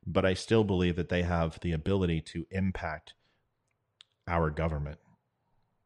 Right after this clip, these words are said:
certainly from a fiscal and policy standpoint. I would love to see it. His ability to play four D chess.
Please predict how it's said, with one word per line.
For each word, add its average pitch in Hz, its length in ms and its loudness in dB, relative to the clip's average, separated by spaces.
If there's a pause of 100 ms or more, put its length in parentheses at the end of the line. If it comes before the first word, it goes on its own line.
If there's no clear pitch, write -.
(120)
certainly 110 360 2
from 90 160 0
a 85 60 2
fiscal 92 640 0 (400)
and 82 200 -2
policy 87 440 -2
standpoint. - 760 -10 (800)
I - 40 -12
would 85 120 -2
love 87 120 0
to 80 80 -10
see 107 200 -8
it. 95 140 -10 (2750)
His 127 180 -2
ability 98 380 4
to 85 80 4
play 87 240 2
four 90 280 2
D 85 160 2
chess. 90 540 -2